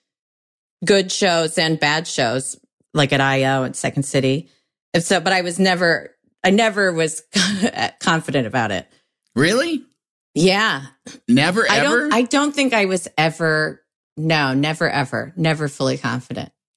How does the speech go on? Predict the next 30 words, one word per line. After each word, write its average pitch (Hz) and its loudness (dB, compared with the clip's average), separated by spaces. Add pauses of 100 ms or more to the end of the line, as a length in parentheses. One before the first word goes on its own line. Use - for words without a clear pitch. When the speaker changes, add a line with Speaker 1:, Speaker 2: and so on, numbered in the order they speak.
(340)
Speaker 1:
I'm 220 2
sure 302 0
I 240 0
pretended 220 2
I 147 0
was 147 -2
sometimes, 147 -2
but 185 2
I 170 2
definitely 156 -2
wasn't. 131 -4 (260)
Speaker 2:
'Cause 143 0
I 175 0
feel, 202 0
I 147 0
always 170 0
feel 143 0
like 110 -2
you 110 -2
gotta, 135 0
s-, - -6 (600)
I 131 0
mean, 139 2
at 139 -4
least 202 0
for 147 0
me, 120 0 (300)
having 160 2
been 143 2
on 113 2